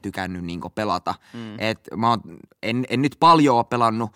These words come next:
Speaker 1: mut silloin nuorempana, kun tuli pelattua, niin pesis oli ehdottomasti mun lemppari niinku urheilu, urheilumuoto. Ja ykkösenä, ö, en ole siis itse ikinä pelannut, mutta tota,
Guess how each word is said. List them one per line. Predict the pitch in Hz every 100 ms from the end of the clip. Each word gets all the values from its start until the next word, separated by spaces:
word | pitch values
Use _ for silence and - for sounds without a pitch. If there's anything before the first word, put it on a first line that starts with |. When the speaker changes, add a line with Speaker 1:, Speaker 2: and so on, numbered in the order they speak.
| _ _
Speaker 1:
mut | - 110
silloin | - 123 117 117
nuorempana, | 131 120 107 110 98
kun | 101
tuli | 117
pelattua, | 107 113 107 107
niin | 104
pesis | 104 120 113
oli | 104 101
ehdottomasti | 104 101 107 104 -
mun | 98
lemppari | 110 104 - 90
niinku | 92 95 71 104
urheilu, | 104 87 95 90 _ _ _ _ _ _ _ _ _ _ - -
urheilumuoto. | 151 151 120 110 120 113 98 104 - _ - - _ _ _ -
Ja | 113 113 107 104 -
ykkösenä, | 202 - 135 135 120 117 - - _ _ -
ö, | 104 101 101 - -
en | 131 131
ole | 123
siis | 110 104 92
itse | 143 165 - 110
ikinä | 117 139 175 135
pelannut, | 120 120 107 107 110 - _ _ _ _ _ _ _ _ _
mutta | - 104 101 -
tota, | 104 107 - 104